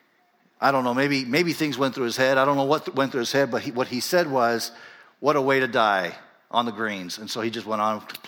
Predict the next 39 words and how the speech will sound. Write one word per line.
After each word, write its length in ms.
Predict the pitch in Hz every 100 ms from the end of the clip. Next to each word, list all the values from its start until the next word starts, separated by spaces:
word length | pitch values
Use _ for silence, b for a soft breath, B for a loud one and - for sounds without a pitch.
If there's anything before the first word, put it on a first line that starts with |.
| -
kept 180 | 131 -
playing 240 | 113 107
<laughs> 80 | 92
golf. 360 | 104 110 - - B B B B
So 180 | - 104
it's 380 | 98 - - -
okay. 440 | 139 139 131 139 - B B -
He 60 |
must 160 | 123 135
have 100 | 147
not 140 | 135
had 160 | 127 131
any 160 | 123 123
family 380 | - 117 113
at 60 | 107
home. 200 | 107 104
I 100 | 107
don't 160 | 117 110
know. 300 | 101 87 90 - - _ _ _ _ - - B B B B B -
But 80 |
for 120 | 170 196
most 400 | 202 233 220 -
people, 380 | 160 147 147
there 120 | 139 147
was 140 | 143
this 180 | 143 -
realignment 600 | 151 165 139 135 139 127
of 100 | 113
priorities 460 | - 107 107 98
that 80 | 98
was 120 | 92
taking 280 | - 98 98
place. 600 | - 90 71 - - - - _ b b b b
They 100 | 127
were 240 | 127 127 - _ -
assessing 680 | - 143 156 - 139 113
what 140 | 107 117
was 160 | 120
important. 560 | 120 104 - 92 80